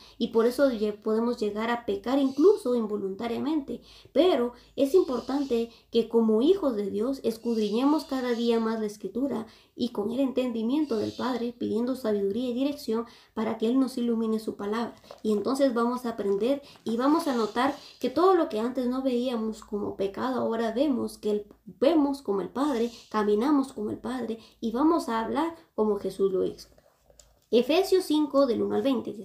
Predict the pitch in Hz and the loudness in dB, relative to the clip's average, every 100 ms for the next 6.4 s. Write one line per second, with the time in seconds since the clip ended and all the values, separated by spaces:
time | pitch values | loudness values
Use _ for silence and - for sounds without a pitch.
0 | 277 277 _ - - - _ - 240 233 | -6 -6 _ -20 -20 -20 _ 4 6 6
1 | 220 247 349 427 - 262 269 - 269 262 | 2 2 6 6 4 0 0 0 4 6
2 | 311 381 427 359 285 262 302 302 269 226 | 8 8 8 8 4 2 2 2 0 0
3 | 247 240 220 208 196 254 285 233 247 - | 2 2 0 -2 -2 0 0 -2 -4 -8
4 | - 254 262 262 247 240 294 330 311 - | 0 4 4 2 -2 0 2 4 2 4
5 | 285 294 254 240 240 208 202 196 - - | 2 2 -2 -2 -4 -2 -2 -4 -4 2
6 | 330 233 190 | 4 4 -2